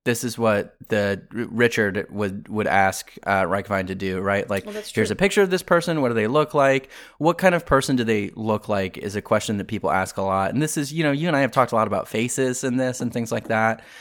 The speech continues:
Speaker 1: So I think it's this, it's another point in the, hey, the way that,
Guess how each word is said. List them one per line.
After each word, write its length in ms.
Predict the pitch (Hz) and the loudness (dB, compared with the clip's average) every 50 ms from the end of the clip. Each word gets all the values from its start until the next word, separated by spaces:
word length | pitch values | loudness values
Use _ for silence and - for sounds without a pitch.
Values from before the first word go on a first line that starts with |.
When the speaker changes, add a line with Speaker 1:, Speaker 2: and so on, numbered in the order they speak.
| - - - | -20 -18 -4
Speaker 1:
So 120 | - 131 120 | 2 4 4
I 80 | 120 | 4
think 240 | 120 147 139 127 135 | 4 2 0 0 0
it's 220 | 123 113 - - | -2 -2 -2 -12
this, 380 | - 127 131 131 127 - - - 120 - - - - | -10 -2 -2 -2 -2 -2 -4 -6 -8 -8 -8 -18 -10
it's 440 | - 117 110 - - - - - - _ _ - | -4 -4 -4 -4 -6 -12 -12 -12 -14 _ _ -2
another 840 | 127 120 120 123 127 127 127 123 123 120 117 117 110 101 110 - _ _ | -2 0 2 4 4 4 4 4 4 4 2 0 -2 -4 -8 -16 _ _
point 380 | - - 127 123 117 113 - - - | 0 2 2 2 2 0 -4 -6 -6
in 240 | 120 113 107 104 101 | -2 -2 0 0 0
the, 500 | 104 104 101 101 101 98 98 98 98 - - | 0 0 0 0 0 0 0 -2 -2 -4 -4
hey, 380 | 113 107 104 101 98 98 101 95 | -2 -2 0 0 0 -2 -4 -8
the 200 | - - 107 101 | -6 -6 -4 -2
way 160 | 104 107 104 | 0 -2 -2
that, 180 | 101 - - | -2 -6 -12